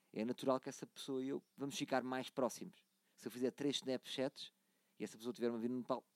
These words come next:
a nossa relação não vai ficar assim tão, tão próxima. Quer dizer,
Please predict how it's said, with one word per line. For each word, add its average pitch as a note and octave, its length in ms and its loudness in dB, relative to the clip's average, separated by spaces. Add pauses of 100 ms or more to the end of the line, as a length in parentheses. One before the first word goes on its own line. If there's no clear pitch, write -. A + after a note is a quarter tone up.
(380)
a A#2+ 60 -6
nossa A#2 180 -4
relação A#2 240 -2
não A2+ 60 -2
vai A2 100 -2
ficar G#2+ 180 -4
assim G#2 240 -6
tão, G#2 240 -6 (480)
tão G#2+ 160 0
próxima. G2+ 400 -4 (180)
Quer C3 100 -2
dizer, C3+ 220 2